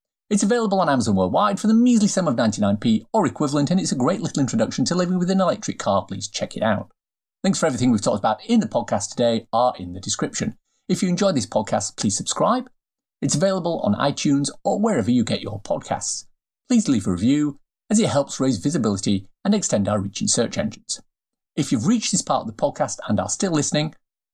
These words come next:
thank you. Why not let me know you've got to this point by tweeting me at musings E V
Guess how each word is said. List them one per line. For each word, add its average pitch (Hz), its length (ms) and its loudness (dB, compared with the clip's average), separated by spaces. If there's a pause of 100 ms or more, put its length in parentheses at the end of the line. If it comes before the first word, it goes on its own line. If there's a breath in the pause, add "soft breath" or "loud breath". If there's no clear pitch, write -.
thank 226 200 2
you. - 220 -4 (540)
Why 107 260 -2
not 214 180 -4
let 135 140 0
me 110 120 2
know 110 140 4
you've 95 200 -2
got - 200 -2
to - 100 -14
this 110 100 -2
point 101 340 0
by 117 140 -4
tweeting - 400 -2
me 143 180 2
at 101 220 -6
musings 156 440 2
E 101 120 2
V 117 420 0